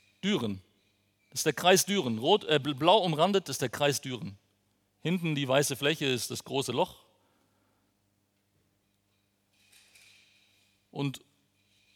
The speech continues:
ungefähr in der Mitte des Bildes ist die Stadt Düren. Und hier sehen wir eine rot schraffierte Fläche. Diese Fläche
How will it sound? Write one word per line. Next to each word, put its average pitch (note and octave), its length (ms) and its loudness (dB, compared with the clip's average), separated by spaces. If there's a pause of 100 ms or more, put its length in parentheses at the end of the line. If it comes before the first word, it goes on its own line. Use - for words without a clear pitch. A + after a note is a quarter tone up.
(120)
ungefähr F3+ 280 -2
in D3+ 60 2
der D3 60 2
Mitte F3+ 200 0
des C3+ 100 -2
Bildes D#3+ 320 0
ist B2 160 -6 (320)
die C#3 140 -20 (120)
Stadt - 360 -6
Düren. A2+ 280 -10 (3500)
Und C3+ 160 -2
hier A#3 340 2 (680)
sehen E3+ 260 2
wir E3 120 4
eine D3 200 2
rot E3 300 0
schraffierte D3+ 560 -2
Fläche. F#3+ 440 -2 (2750)
Diese A3+ 380 2
Fläche C3+ 500 2